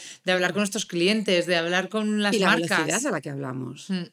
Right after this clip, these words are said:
Speaker 2: O sea, la velocidad a la que se mueve la comunicación ahora mismo, eh, todo eso de, si no enganchas los primeros dos segundos de un vídeo,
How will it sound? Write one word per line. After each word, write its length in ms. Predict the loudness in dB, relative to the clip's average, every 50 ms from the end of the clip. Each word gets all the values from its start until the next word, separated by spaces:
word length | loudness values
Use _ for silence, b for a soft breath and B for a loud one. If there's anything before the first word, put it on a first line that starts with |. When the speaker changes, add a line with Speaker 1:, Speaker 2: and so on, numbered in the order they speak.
| _ _ _ -12
Speaker 2:
O 40 | -8
sea, 160 | -6 -4 -2
la 100 | -2 -2
velocidad 460 | -2 -2 -4 -4 -4 -4 -4 -4 -4
a 40 | -4
la 100 | -6 -6
que 80 | -6 -8
se 80 | -8 -8
mueve 160 | -6 -6 -6
la 120 | -6 -6
comunicación 560 | -6 -6 -6 -6 -6 -8 -8 -10 -8 -8 -8
ahora 180 | -6 -6 -6 -6
mismo, 500 | -6 -6 -6 -6 -6 -6 -4 -6 -6 -8 b b b b b b b b b b b b _ _ _
eh, 480 | -4 -2 0 0 0 0 -2 -2 -2 -2
todo 160 | 0 0 2
eso 280 | 2 0 0 -2 -2 -2
de, 200 | -2 -2 -2 -6 B B B
si 160 | -6 -2 0
no 100 | 0 0
enganchas 360 | 0 0 -2 -2 -2 -2 -2
los 160 | -2 -2 -4
primeros 340 | -4 -6 -6 -4 -4 -4 -2
dos 160 | -2 -4 -2
segundos 460 | -2 -2 -2 0 0 0 0 0 0 0
de 60 | 0
un 120 | 0 2 2
vídeo, 460 | 2 2 0 0 0 -2 -2 -4